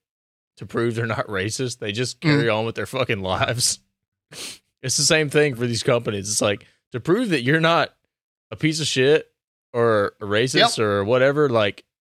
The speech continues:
Speaker 1: you would think you just wouldn't have to prove yourself. <laughs> So what does that really mean about you, Skittles?
Speaker 2: You're
Speaker 1: Or whoever the fuck
Speaker 2: qualifying, you're
Speaker 1: makes Skittles,
Speaker 2: qualifying
Speaker 1: Mars
Speaker 2: yourself.
Speaker 1: or whatever.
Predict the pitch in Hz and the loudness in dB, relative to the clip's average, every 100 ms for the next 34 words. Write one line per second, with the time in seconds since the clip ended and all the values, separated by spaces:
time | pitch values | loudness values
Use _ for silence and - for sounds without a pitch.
0 | _ 131 156 123 185 220 143 123 143 - | _ 0 2 2 2 0 0 0 0 -2
1 | _ _ _ _ _ 101 107 156 156 156 | _ _ _ _ _ -4 0 2 2 0
2 | 160 165 190 233 165 120 127 127 196 170 | 0 -2 -2 0 0 0 2 4 2 2
3 | - - - 185 - - - _ _ _ | -2 -4 -2 -2 -4 -20 -20 _ _ _
4 | - 117 160 165 165 156 180 156 127 127 | -2 0 2 2 4 4 4 4 4 2
5 | 113 107 101 98 95 - 107 107 123 - | 4 4 4 0 -4 -2 -2 0 -4 -10
6 | _ _ _ - - 113 101 113 - 98 | _ _ _ -14 -6 -2 2 4 4 2
7 | 131 131 - - 151 240 220 220 185 170 | 2 2 2 0 2 2 4 4 4 4
8 | 98 107 110 123 123 104 107 117 117 | 4 4 4 2 2 -2 0 0 0